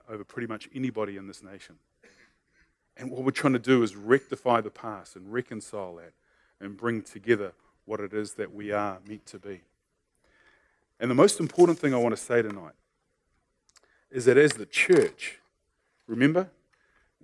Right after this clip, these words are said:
we were the midwife to this treaty,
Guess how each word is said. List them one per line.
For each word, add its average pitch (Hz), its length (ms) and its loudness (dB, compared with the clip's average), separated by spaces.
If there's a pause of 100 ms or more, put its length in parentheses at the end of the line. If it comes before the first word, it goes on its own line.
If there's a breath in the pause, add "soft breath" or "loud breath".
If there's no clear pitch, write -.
we 143 180 -2
were 143 100 6
the 117 120 -4
midwife 107 720 -2 (460)
to 120 100 -8
this 104 200 -12
treaty, 107 400 -10